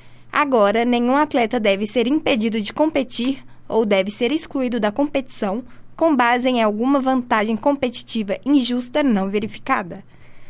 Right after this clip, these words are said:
alegada ou percebida devido à sua variação de sexo, aparência física ou status de transgênero, segundo o item cinco ponto um das diretrizes.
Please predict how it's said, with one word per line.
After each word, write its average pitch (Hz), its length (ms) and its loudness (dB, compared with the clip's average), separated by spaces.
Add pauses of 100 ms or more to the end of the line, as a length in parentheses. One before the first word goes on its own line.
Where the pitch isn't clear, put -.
(280)
alegada 240 760 2
ou 247 160 2
percebida 220 800 -2
devido 220 300 2
à 226 80 2
sua 220 180 -4
variação 202 440 -4
de 202 100 -6
sexo, - 440 -4 (260)
aparência 208 440 -4
física 294 500 -2 (300)
ou 285 200 2
status 226 520 -2
de 220 120 -2
transgênero, 208 640 -2 (380)
segundo 247 380 4
o 233 40 6
item 240 280 0
cinco 277 340 0
ponto 254 320 0
um 196 140 0
das 220 160 2
diretrizes. 220 800 -6